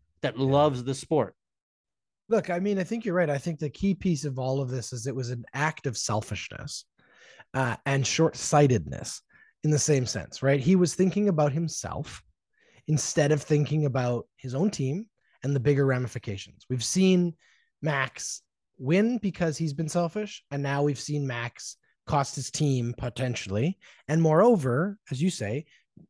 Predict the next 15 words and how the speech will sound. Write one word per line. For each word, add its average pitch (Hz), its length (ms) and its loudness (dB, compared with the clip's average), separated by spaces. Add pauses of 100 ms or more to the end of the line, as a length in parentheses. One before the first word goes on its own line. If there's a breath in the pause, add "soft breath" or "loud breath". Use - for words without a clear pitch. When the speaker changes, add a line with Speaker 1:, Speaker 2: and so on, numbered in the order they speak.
(260)
Speaker 2:
you 156 100 4
know, 151 60 6
he 170 140 6
screwed 185 440 4
his 202 140 2
teammate. 151 400 0
Look, 175 220 0 (300 soft breath)
if 196 160 0 (120)
both 214 340 2
Leclerc 160 600 -4
and 147 480 -4 (1000)
Perez 117 600 -2 (200)
don't 156 260 0
score 220 240 0
points 120 500 -8